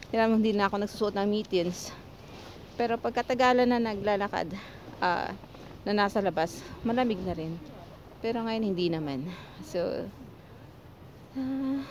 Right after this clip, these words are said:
guys, papakita ko pa rin sa inyo yung kalaparan ng, ah, lake na to. Ayan, mga tao. Yan.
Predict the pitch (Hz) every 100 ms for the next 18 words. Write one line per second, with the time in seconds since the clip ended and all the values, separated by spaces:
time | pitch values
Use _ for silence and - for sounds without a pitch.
0 | - 285 302 - - 247 233 240 - 233
1 | 247 254 294 233 220 226 214 208 190 180
2 | 190 180 185 180 175 170 175 - - -
3 | - - - 160 - 190 180 175 151 160
4 | 180 202 226 220 196 202 196 175 147 185
5 | - - - - - - - - - -
6 | - - - - - - - - - -
7 | - - - - - - - - - 294
8 | 277 254 - - 330 311 302 - - -
9 | 214 - - - 190 - - 285 349 349
10 | 311 302